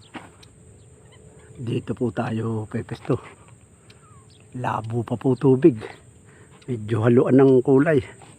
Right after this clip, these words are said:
Pero may pumuputok na rin sa bandang Kanyugan. Tayo po ay, ah, sasampa na sa ating pagoda.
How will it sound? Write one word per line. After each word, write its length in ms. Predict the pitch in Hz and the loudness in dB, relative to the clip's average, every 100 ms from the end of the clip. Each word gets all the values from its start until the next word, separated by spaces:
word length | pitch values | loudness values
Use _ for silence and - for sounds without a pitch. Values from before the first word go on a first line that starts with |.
| - - - - - - - - - - - _ - - - - - - - | -20 -20 -20 -20 -20 -20 -20 -20 -20 -20 -20 _ -20 -20 -20 -20 -20 -20 -10
Pero 240 | 123 110 | -2 4
may 80 | 120 | 4
pumuputok 560 | 117 123 113 123 - 117 | 4 2 2 -6 0 0
na 80 | 120 | 2
rin 240 | 123 113 | 2 0
sa 320 | 127 117 117 | -4 -4 -2
bandang 400 | 113 120 117 110 | 0 0 0 -2
Kanyugan. 480 | 120 110 110 110 92 - _ - _ - - - _ _ - - - _ - | 0 0 -2 -4 -8 -14 _ -20 _ -20 -20 -20 _ _ -18 -18 -20 _ -6
Tayo 200 | 104 113 | -2 0
po 240 | 135 123 | 2 2
ay, 80 | 120 | 2
ah, 240 | 113 110 - | 0 -4 -6
sasampa 480 | 117 107 101 113 | -8 -8 -6 -6
na 80 | 104 - _ _ _ _ _ - - | -6 -8 _ _ _ _ _ -20 -20
sa 160 | - 98 | -16 -14
ating 160 | 98 | -12
pagoda. 480 | 92 101 110 95 - | -10 -8 -10 -10 -14